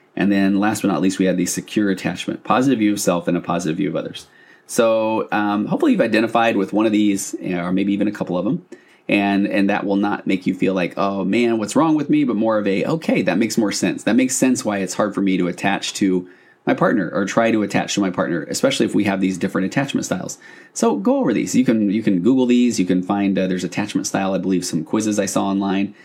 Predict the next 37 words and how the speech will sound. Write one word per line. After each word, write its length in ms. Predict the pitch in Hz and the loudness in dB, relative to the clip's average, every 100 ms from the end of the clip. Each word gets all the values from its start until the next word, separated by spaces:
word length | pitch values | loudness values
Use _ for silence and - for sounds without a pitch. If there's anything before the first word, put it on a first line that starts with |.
| - _ _ | -20 _ _
and, 320 | - 104 104 104 | 0 2 2 0
uh, 160 | 104 | 0
you 140 | 104 123 | 0 2
can 120 | - | 0
determine 460 | - - 85 - | 0 0 0 0
what, 240 | 98 95 110 | -2 -2 -2
what 160 | 113 | 0
is 160 | 120 101 | 2 2
your 100 | 98 | 0
attachment 440 | 92 95 95 82 | 0 -4 -4 -6
style. 340 | - 87 - - - - - | -2 -4 -4 -14 -20 -20 -2
Now, 260 | 113 104 101 | 0 2 0
this 440 | 104 123 - - - | 0 0 0 -6 -4
would 200 | 110 104 | 0 2
be 120 | 104 | 2
best 300 | 104 101 - | 2 0 0
done 440 | 101 101 101 95 - | 0 2 0 -2 -8
with, 340 | 98 98 92 - | -2 0 0 -2
in 160 | 98 98 | 0 2
the, 260 | 92 87 - 87 | 2 0 -6 -8
in 160 | - 92 | -2 0
the 320 | 90 87 85 - _ | 2 2 -2 -10 _
framework 480 | - 107 104 95 - | 0 2 2 0 0
of 260 | 95 92 | 0 -2
a 320 | 90 90 87 - | -2 0 0 0
emotionally 400 | 92 101 - 98 | 0 0 2 0
focused 340 | 95 95 92 - | 0 -2 -2 0
therapy, 440 | 98 98 95 92 | 0 2 0 2
A 100 | 95 | 0
K 180 | 92 90 | 0 -2
A 300 | 80 101 92 | 0 0 2
E 220 | 95 101 | 2 2
F 140 | 92 - | 0 0
T 260 | 107 98 | 0 0
kind 220 | - 151 | 0 -2
of 60 | 82 | 0
dialogue, 540 | 101 143 101 101 170 | 0 2 2 0 -2